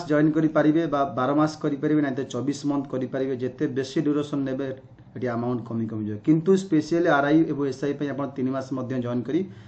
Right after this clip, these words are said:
syllabus ସମ୍ପୂର୍ଣ୍ଣ cover କରିପାରିବେ। ଅନ୍ Academy ଲର୍ଣ୍ଣିଂ app mobile ପ୍ଲେ ଷ୍ଟୋରରୁ ଇନଷ୍ଟଲ୍ କରିବେ, login ସାଇନ୍ ଅପ୍ କରିବେ। ଏବଂ ଏଇ video ତଳେ ଗୋଟେ ମୁଁ link share କରିଦେଇଛି, ten percent discount link ଲେଖା ହେଇଥିବ, ତାକୁ ଆପଣ click କରି login କରିବା,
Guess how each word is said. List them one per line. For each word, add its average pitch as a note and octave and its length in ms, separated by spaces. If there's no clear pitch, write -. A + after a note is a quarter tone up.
syllabus D#3 580
ସମ୍ପୂର୍ଣ୍ଣ D3 400
cover B2 300
କରିପାରିବେ। G#2+ 480
ଅନ୍ D3 300
Academy D3 520
ଲର୍ଣ୍ଣିଂ C3 480
app C3+ 240
mobile B2+ 420
ପ୍ଲେ C3+ 260
ଷ୍ଟୋରରୁ D3 260
ଇନଷ୍ଟଲ୍ C#3 360
କରିବେ, D3 280
login C3 360
ସାଇନ୍ C3+ 300
ଅପ୍ C#3 140
କରିବେ। D3+ 260
ଏବଂ D3+ 200
ଏଇ E3+ 220
video D3 360
ତଳେ E3 220
ଗୋଟେ E3 180
ମୁଁ E3 160
link D3+ 340
share C#3 220
କରିଦେଇଛି, A#2 500
ten C#3 220
percent D3 340
discount C3+ 460
link C#3+ 180
ଲେଖା C3 220
ହେଇଥିବ, D3+ 240
ତାକୁ C#3+ 220
ଆପଣ D#3 240
click D#3 340
କରି D#3+ 160
login C#3 300
କରିବା, D3+ 280